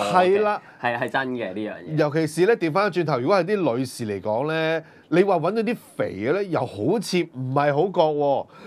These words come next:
Speaker 2: 噉但係其實佢哋係唔係真係話，喂，很勤力做運動呢？我，我唔知啦。噉但係呢，亦都有一啲噉嘅奸商呢，
Speaker 1: 嗯。
Speaker 2: 就專係睺正呢啲噉嘅弱小心靈呢，係去到偷呃拐騙嘅喎。
Speaker 1: 你啊？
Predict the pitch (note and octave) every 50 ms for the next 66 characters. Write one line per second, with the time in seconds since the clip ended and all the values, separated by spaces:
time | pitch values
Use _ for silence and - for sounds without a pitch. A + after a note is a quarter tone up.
0 | - - - A3 C4 E4+ F4 B3 E3+ F3 - - _ _ _ - - - _ _
1 | - F3+ E3+ - - D#3+ D3+ C3 G3+ E3 - G3+ A3 A3 - D3 E3+ E3 D3+ B2+
2 | C3 C#3+ C#3 - A3+ A3 F3+ D#3 C#3+ C3 - - - D3+ C3 D#3 F#3+ F3+ - -
3 | - F2+ F#2+ F#2+ - - A#2 G#2 G#2 G#2 A2 G#2 G#2+ G#2 C3 D#3+ E3 A#2+ A#2+ C3+
4 | D3 D3 A2 G#2 F2+ F2 E2 D#2+ - - B2 B2+ B2+ C3 B2 - - - - -
5 | D#3+ F3+ G#3+ F#3 - D3 C3+ B2 A2+ C3+ C3+ C3 D#3 E3+ D#3+ - - - D#3+ -
6 | - C#3+ D#3+ D#3 D#3+ - - G3+ G3 F3 C#3+ C3+ D3+ D3 D#3+ E3 D3 D3 C#3 C#3
7 | B2+ - - _ - - D#3+ D#3 D3+ D3+ D#3 D#3 - - D3+ D3 D3 D3 D#3 D#3
8 | D3+ C#3 - - - - D#3 D3+ A#2+ F2 - - - A#3+ B3+ B3+ B3 A3+ F3+ D#3+
9 | - - E3+ G3+ G#3 G#3+ A3 F#3 D#3 F#3+ D#3 E3 F3 F#3 G3 F#3 F#3 F#3+ C#3+ D3
10 | C#3 D#3+ E3 D3+ C#3 C3 C3 B2+ A#2+ - - - C3+ C#3+ B2+ - D#3+ E3 D3 G#2+
11 | F#2+ A2+ C#3 D#3 D3+ D3+ - - B2+ A#2+ A2+ A#2+ A#2+ A#2+ - - F3 D#3 D3+ D3+
12 | C#3 - - G#2 G2+ A#2 A#2 A#2+ F#2+ F#2 G2+ F#2 F2 F2 F2 - - _ - B2+
13 | A2 G#2 G#2 G2+ F2+